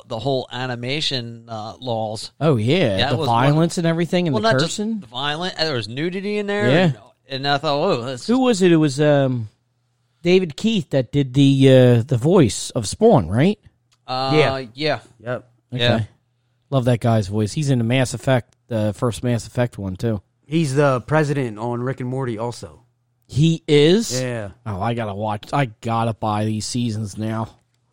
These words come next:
Speaker 2: I have to. <laughs>
Speaker 3: But then, like you said, I'm into,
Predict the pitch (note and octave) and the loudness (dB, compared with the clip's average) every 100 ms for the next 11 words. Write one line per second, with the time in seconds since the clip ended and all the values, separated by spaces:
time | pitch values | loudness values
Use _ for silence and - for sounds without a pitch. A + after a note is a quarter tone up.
0 | _ _ _ _ A2+ A2+ A#2 A2 A2 - | _ _ _ _ -4 -2 0 -2 -2 -4
1 | A2 F#2 - - - F#3 - D#3 - _ | -6 -6 -10 -4 -2 -2 -6 -10 -12 _
2 | _ _ _ _ _ _ _ _ _ _ | _ _ _ _ _ _ _ _ _ _
3 | _ _ _ C3+ F3 F3 E3+ D3+ D3 E3+ | _ _ _ -2 2 2 2 0 0 4
4 | E3+ D#3+ D#3 D#3+ D#3+ D3 C3+ | 6 6 4 2 4 2 0